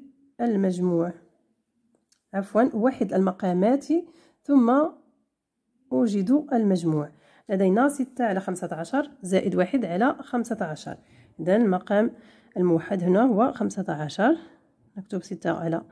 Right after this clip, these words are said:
خمسة عشر. للحصول على خمسة عشر بالنسبة لهذا الكسر في المقام، نضرب البسط والمقام في ثلاثة، إذن ثلاثة على خمسة عشر، ومجموع هاد الكسرين مقام هو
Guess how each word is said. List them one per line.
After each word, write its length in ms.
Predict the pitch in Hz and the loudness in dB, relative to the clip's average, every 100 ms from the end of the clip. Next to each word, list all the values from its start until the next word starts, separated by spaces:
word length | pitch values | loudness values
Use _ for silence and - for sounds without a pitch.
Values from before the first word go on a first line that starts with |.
| _ _ _ _ | _ _ _ _
خمسة 380 | 208 196 185 | -2 -2 -4
عشر. 400 | 147 143 233 349 - - _ _ _ _ _ 247 | -6 2 4 4 0 -14 _ _ _ _ _ -4
للحصول 400 | 233 247 247 190 | 0 0 2 2
على 120 | 190 | 2
خمسة 360 | 220 196 202 | 0 -4 -4
عشر 300 | 180 185 180 - - | -2 -2 -6 -8 -10
بالنسبة 460 | 190 185 185 180 - | -4 -4 -2 -6 -4
لهذا 200 | 170 160 | -6 -6
الكسر 380 | 160 - - - | -6 -4 -4 -2
في 60 | 175 | 0
المقام، 480 | 160 160 233 359 - - - - | 0 2 2 2 0 -12 -20 -6
نضرب 300 | 240 214 185 | 0 0 2
البسط 360 | 170 240 349 233 | 2 2 0 0
والمقام 460 | 196 175 180 277 | 0 0 0 2
في 240 | 294 302 311 | 2 2 2
ثلاثة، 360 | 208 170 165 | 0 0 -2
إذن 280 | - 175 254 | -4 -2 -2
ثلاثة 540 | 254 185 180 170 285 240 | 0 0 0 0 0 0
على 360 | 190 240 320 - | 2 0 0 -6
خمسة 680 | - 254 240 240 190 302 320 | -6 -2 -2 -2 -4 -4 -4
عشر، 420 | 180 175 - 143 - _ _ _ _ _ _ | -6 -6 -6 -10 -12 _ _ _ _ _ _
ومجموع 460 | 196 185 185 226 208 | 2 4 4 2 2
هاد 40 | 170 | 0
الكسرين 560 | - 170 185 208 285 | -4 -6 -2 2 4
مقام 460 | 202 - 202 254 - | 2 0 -2 -2 -4
هو 440 | 190 185 214 - | -4 -2 -2 -4